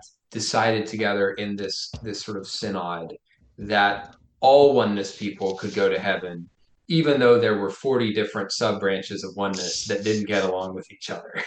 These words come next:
<laughs> right? Thank you, Christian unity from oneness. But I, I think typically the more obsessed you are over the minor details and the more you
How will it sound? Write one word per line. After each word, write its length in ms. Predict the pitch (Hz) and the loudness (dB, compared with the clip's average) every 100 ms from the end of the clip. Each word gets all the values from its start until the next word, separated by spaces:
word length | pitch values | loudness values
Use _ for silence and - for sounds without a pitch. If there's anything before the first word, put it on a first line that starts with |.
| - | -2
<laughs> 460 | - - 202 120 | 0 0 0 2
right? 260 | 156 - - _ _ - _ - - _ _ - 214 - - - - | 0 0 -6 _ _ -20 _ -20 -20 _ _ -14 -14 -14 -14 -14 -2
Thank 320 | 143 143 151 | 2 4 2
you, 380 | 165 151 147 139 | 6 8 8 4
Christian 500 | - 139 - - 120 | 2 2 2 -2 0
unity 400 | 113 113 110 104 | 0 0 0 -2
from 240 | 101 110 | -2 -2
oneness. 400 | 104 107 95 - - - | -2 -2 -4 -12 -16 2
But 180 | 156 160 | 4 6
I, 160 | 175 143 | 4 4
I 100 | 165 | 2
think 280 | 160 220 226 - - | 6 4 4 -2 -2
typically 640 | 214 226 277 202 180 170 | 2 2 0 2 2 2
the 160 | 156 139 | 0 -2
more 680 | 135 147 175 214 220 214 - - - - - 147 | -2 0 2 2 2 2 -2 -10 -20 -20 -10 -6
obsessed 720 | 147 - - 180 208 - 214 | -6 -6 2 4 4 2 2
you 180 | 208 | 4
are 320 | 185 175 165 160 | 6 6 4 2
over 260 | 156 151 | 0 0
the 100 | 139 | -2
minor 360 | 127 120 131 135 | -2 -4 -6 -6
details 720 | 120 123 120 120 107 104 101 - | -4 -4 -2 0 0 -2 -6 -6
and 140 | 120 | -6
the 60 | 113 | -4
more 360 | 117 127 139 | -2 2 4
you 200 | 143 120 | 2 0